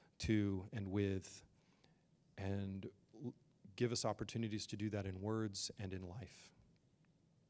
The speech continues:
Thank you, Jesus. And together, this is going to be our prayer every week during this series. We've put a prayer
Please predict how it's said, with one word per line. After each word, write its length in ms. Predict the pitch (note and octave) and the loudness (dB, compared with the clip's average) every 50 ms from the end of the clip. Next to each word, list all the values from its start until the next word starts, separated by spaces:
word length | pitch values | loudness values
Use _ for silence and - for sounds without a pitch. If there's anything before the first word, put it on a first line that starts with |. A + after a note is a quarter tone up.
| _ _ _ - - _ _ _ _ _ - _ _ _ _ - - _ - - - - | _ _ _ -20 -20 _ _ _ _ _ -20 _ _ _ _ -20 -18 _ -16 -16 -6 -2
Thank 180 | A2 G2+ F#2+ - | -2 -2 -2 -2
you, 80 | G2+ | -6
Jesus. 560 | F#2 F2+ F2 E2+ - - - - - - - - - - - _ _ _ _ _ _ _ - - - - - - - - - - | -6 -6 -6 -8 -8 -10 -10 -10 -10 -10 -12 -14 -18 -20 -20 _ _ _ _ _ _ _ -20 -20 -20 -20 -20 -20 -20 -12 -8 -6
And 80 | G#2+ | -2
together, 300 | - - B2+ B2 A#2 A#2+ | 4 6 8 8 8 10
this 180 | A2+ A2+ A#2 - | 8 8 6 6
is 100 | B2 G#2+ | 4 4
going 180 | A#2 A#2 A2+ A2 | 4 6 6 6
to 40 | G#2+ | 6
be 80 | G#2 | 8
our 120 | G#2+ G2+ G2+ | 6 6 6
prayer 340 | - - A2 A2 A2 A2 G#2+ | 4 6 6 6 8 8 6
every 400 | G#2+ G2 G#2 G#2 G#2 G#2 G#2+ - | 6 6 6 6 6 6 6 4
week 320 | A#2+ A2 A2+ A#2 A2+ - | 6 6 6 6 6 4
during 220 | - A2+ A2 G#2+ | 4 4 6 6
this 120 | G#2+ G2+ - | 4 4 2
series. 400 | - - A2+ A2 A2+ A2 G#2 G2 | 2 4 6 6 6 6 6 4
We've 160 | G#2 G2 - | 2 0 2
put 140 | - A2 G#2 | 2 4 4
a 60 | G2 | 4
prayer 460 | - - - A2 A2 A2 A2 A2 G#2+ | 2 4 6 8 8 8 8 6 4